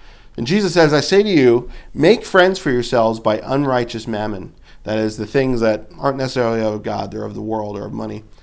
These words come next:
"That when you fail, they may receive you into an everlasting home. He who is faithful in what is least is faithful also in much, and he who is unjust in what is least is unjust also in much.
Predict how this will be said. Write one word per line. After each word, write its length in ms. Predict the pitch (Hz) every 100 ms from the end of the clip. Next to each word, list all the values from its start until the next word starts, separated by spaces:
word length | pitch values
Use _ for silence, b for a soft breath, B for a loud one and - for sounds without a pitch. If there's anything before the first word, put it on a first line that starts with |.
| B B B
"That 160 | - 139
when 160 | 156 247
you 100 | 226
fail, 560 | - 170 123 107 107
they 160 | - 131
may 180 | 139 147
receive 540 | 147 135 - 190 196
you 180 | 127 110
into 240 | 110 120
an 60 | 113
everlasting 640 | 113 135 123 120 120 117
home. 320 | 117 117 101 104 - B B B B
He 140 | 175
who 120 | 226
is 160 | 180 -
faithful 500 | - 185 202 160 135
in 60 | 127
what 160 | 135
is 160 | 120 117
least 420 | 151 156 117 -
is 200 | 131 -
faithful 420 | - 156 160 131
also 460 | - 143 156 156 131
in 100 | 123
much, 320 | 131 113 98
and 120 | 117
he 120 | 127
who 100 | 185
is 120 | 156 127
unjust 500 | 120 113 165 185 -
in 120 | 120
what 140 | 113
is 160 | 107 104
least 280 | 110 110 120
is 120 | 110
unjust 440 | 110 110 127 104
also 360 | 107 123 110 117
in 100 | 110
much. 380 | 117 107 -